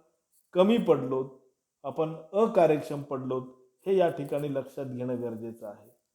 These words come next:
भारतातील प्रति व्यक्ती दर दिवशी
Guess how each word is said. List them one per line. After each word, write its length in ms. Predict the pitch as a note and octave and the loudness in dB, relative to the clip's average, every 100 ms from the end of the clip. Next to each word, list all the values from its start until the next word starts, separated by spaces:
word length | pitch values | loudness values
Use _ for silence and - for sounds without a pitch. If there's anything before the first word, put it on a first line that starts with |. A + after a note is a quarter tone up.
| _ _ _ _ _ _ _ _ _ B2 | _ _ _ _ _ _ _ _ _ -10
भारतातील 720 | B2+ C3+ F3 E3 E3+ C3 - - _ _ _ _ _ _ _ _ _ _ _ - | -4 0 2 4 2 0 -4 -12 _ _ _ _ _ _ _ _ _ _ _ 2
प्रति 380 | E3+ E3+ G#3+ G3+ | 2 2 -4 0
व्यक्ती 560 | E3 D#3+ - - D#3+ C3+ E3 _ _ _ _ _ _ _ _ _ _ _ _ _ _ _ _ _ | 0 0 -4 -6 -4 -4 -8 _ _ _ _ _ _ _ _ _ _ _ _ _ _ _ _ _
दर 340 | C#3 E3+ G#3 G#3+ | -4 2 4 4
दिवशी 520 | D#3 D#3 D3+ - | 4 4 2 -4